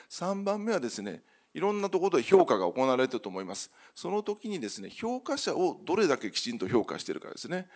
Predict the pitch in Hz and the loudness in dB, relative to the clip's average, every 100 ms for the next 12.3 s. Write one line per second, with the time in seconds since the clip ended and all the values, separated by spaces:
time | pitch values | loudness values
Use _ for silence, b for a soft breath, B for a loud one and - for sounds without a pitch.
0 | B B 185 196 202 208 151 110 78 - | B B 4 4 4 4 4 4 0 -6
1 | _ - 156 110 135 - 165 160 156 147 | _ 2 4 8 6 8 8 8 4 4
2 | 135 143 143 113 107 107 - - B B | 2 0 0 -2 0 0 -2 -12 B B
3 | B B - 196 147 151 120 107 95 117 | B B -4 -2 4 8 8 8 6 6
4 | 147 113 - 87 139 180 190 185 160 185 | 4 0 -4 -4 -4 -2 -2 -2 -2 -2
5 | 170 156 117 139 147 151 151 156 147 131 | -2 -4 0 0 0 0 0 0 -2 -2
6 | 104 104 - 131 143 151 98 - 82 82 | -4 -6 -4 -4 0 0 0 -4 -8 -10
7 | B B - 160 135 - - 131 104 135 | B B 2 4 4 2 4 4 6 4
8 | 107 73 - 92 - 64 - B B - | 4 -2 -4 -4 -4 -8 -12 B B -6
9 | 233 226 127 104 139 131 101 95 98 90 | 0 2 2 0 4 6 6 4 2 2
10 | 80 - 202 185 113 117 113 95 101 104 | -2 -2 -2 -2 -2 0 2 4 4 4
11 | 127 117 101 78 78 B B - 160 117 | 2 2 -2 -6 -10 B B 6 8 8
12 | 98 73 | 6 -4